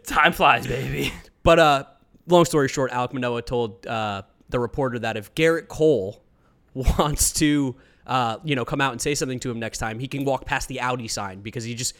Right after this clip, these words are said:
Speaker 2: he stayed basically on the, uh, the, the gra-, or the gravel or whatever it's called. I can't think, warning track. He stayed on the warning track shouting at Alek Manoah, so I thought that was fun. I wish we got to see him this series 'cause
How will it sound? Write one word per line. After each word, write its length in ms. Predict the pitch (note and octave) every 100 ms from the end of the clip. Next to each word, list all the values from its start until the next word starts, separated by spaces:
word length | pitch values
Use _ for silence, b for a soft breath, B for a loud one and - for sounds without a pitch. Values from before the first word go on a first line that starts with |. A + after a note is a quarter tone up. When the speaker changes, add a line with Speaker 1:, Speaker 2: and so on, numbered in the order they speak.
| b
Speaker 2:
he 80 | C#3
stayed 260 | - E3 C#3+
basically 300 | D3+ - C#3+
on 160 | B2+
the, 160 | B2 A#2+
uh, 180 | A2+ G2+ _ _ _ _
the, 100 | A#2+ _ _ -
the 80 | A2
gra-, 340 | C#3+ A#2+ A2
or 140 | C#3+ C3+
the 100 | A2+
gravel 400 | A#2+ B2 G#2+ F#2+
or 120 | A2+
whatever 280 | A2+ A2 G#2
it's 100 | G2+
called. 160 | - A#2+
I 40 |
can't 160 | D3 F3+
think, 120 | F3
warning 440 | - D3+ A#3+ C4 D#3
track. 340 | B2+ F2+ - B B B B
He 60 |
stayed 120 | - G#3
on 80 | F#3
the 60 |
warning 300 | D3 D3+ C3
track 380 | A2+ A2 G2+ - - _
shouting 380 | - C#3 B2 A#2
at 80 | G#2
Alek 260 | G#2 G2
Manoah, 240 | A2 G2 G2+
so 100 | A#2+
I 40 |
thought 200 | A2+ A#2+
that 100 | G#2+
was 120 | G2+
fun. 200 | - G#2
I 80 | G#2+
wish 180 | E3 -
we 60 | B2+
got 140 | G#2+
to 60 | A#2
see 160 | A2+
him 120 | A2 G2+
this 140 | G2+
series 340 | A2+ G#2 G#2
'cause 300 | - G2+ G2